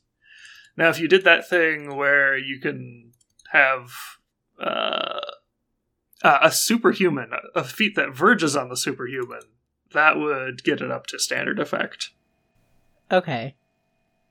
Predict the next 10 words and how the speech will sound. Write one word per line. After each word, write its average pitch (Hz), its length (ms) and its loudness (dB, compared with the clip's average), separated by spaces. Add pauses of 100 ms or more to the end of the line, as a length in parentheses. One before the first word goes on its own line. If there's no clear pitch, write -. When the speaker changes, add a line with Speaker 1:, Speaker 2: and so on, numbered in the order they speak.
(500)
Speaker 2:
So - 180 -2
by 147 140 0
pushing 156 400 -4
myself, 156 440 -2
I 147 100 -2
could 147 160 -8
do 156 400 -8 (1800)
Speaker 1:
Yeah, 240 280 6
so, 165 400 4
Speaker 2:
I 165 60 4